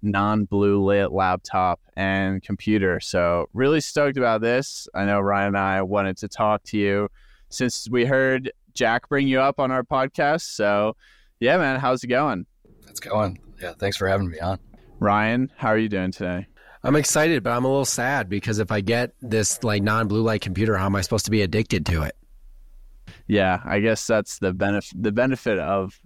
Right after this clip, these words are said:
Speaker 1: bettering technology. So maybe we start with a little backstory.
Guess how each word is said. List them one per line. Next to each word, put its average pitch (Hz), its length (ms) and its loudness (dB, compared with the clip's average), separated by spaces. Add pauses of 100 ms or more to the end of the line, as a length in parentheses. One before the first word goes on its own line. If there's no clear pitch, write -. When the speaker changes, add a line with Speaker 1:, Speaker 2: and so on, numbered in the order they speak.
(260)
Speaker 1:
bettering 180 420 2
technology. 135 840 0
So 147 540 2 (320)
maybe 208 320 2
we 240 120 2
start 185 320 2
with 180 120 2
a 160 40 4
little 156 180 2
backstory. 147 840 0